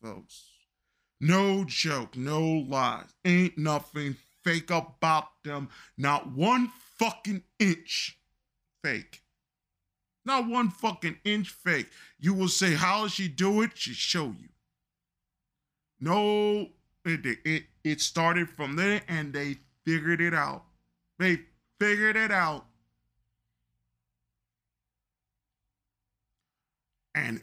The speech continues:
wrestlers from Japan. They will lynch me with the tacit, tacit support of the Nation of Islam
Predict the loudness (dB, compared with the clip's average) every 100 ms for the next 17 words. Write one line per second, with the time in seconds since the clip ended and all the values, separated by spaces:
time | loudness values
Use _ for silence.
0 | -10 -4 -2 0 -2 -4 -6 -8 -12 -14
1 | -12 -12 -14 -16 -16 -18 _ _ _ _
2 | _ _ _ _ _ _ _ _ _ _
3 | _ _ _ _ _ _ _ _ _ _
4 | _ _ _ _ _ _ -2 -2 2 0
5 | 0 -4 -10 -10 -12 -12 -12 -16 _ _
6 | _ _ _ _ _ _ _ _ _ _
7 | -6 -4 -6 -8 -4 -2 -2 -4 -4 -4
8 | -4 _ _ _ _ -6 -2 -2 -6 -6
9 | -6 -6 -10 -10 -8 -8 -6 -8 -14 _
10 | _ _ _ _ _ _ _ -14 -4 0
11 | 0 0 -2 -2 -4 -6 -10 -12 -16